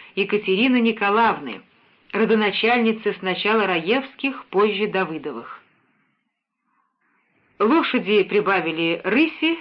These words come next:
когда на взгорье, господствуя над рекой и местечком,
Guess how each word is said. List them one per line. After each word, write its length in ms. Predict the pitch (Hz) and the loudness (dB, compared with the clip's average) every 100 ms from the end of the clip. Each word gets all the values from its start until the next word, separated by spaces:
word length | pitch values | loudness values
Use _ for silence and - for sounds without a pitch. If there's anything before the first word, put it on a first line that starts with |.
| - | -2
когда 320 | 190 175 190 | -2 0 0
на 160 | 180 | 0
взгорье, 580 | 170 165 180 285 285 294 | -4 -4 0 0 2 -2
господствуя 800 | 196 165 - 190 254 - - 185 | -2 -4 -4 -2 -2 -4 -4 -2
над 120 | 185 160 | -2 -2
рекой 400 | 170 180 175 165 | -4 -2 0 -2
и 20 | |
местечком, 840 | 160 - 277 311 - 262 254 247 | -4 -6 -2 0 -2 -2 -2 -4